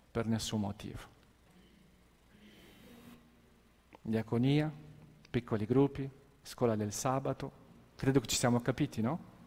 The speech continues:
L'aspetto della diaconia nella scuola del sabato l'abbiamo capito, non può essere trascurato. Non importa se ho una buona notizia biblica da darvi,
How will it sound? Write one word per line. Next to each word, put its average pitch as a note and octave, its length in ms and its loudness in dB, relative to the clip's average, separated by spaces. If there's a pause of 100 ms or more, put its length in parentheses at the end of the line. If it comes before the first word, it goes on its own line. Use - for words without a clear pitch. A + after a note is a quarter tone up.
(1900)
L'aspetto C3 420 2
della B2+ 160 2
diaconia C3 340 2
nella C3 200 2
scuola C3+ 240 2
del B2+ 100 2
sabato C#3 360 0
l'abbiamo A#2+ 360 2
capito, A#2+ 560 -6
non D#3+ 160 4
può F3+ 160 4
essere A2 280 0
trascurato. - 680 -6 (640)
Non E3+ 160 6
importa F#3 440 10
se - 200 4
ho C#3+ 180 12
una B2+ 260 6
buona C#3 440 10
notizia B2 500 6
biblica B2+ 380 4
da A#2 100 4
darvi, G#2+ 420 2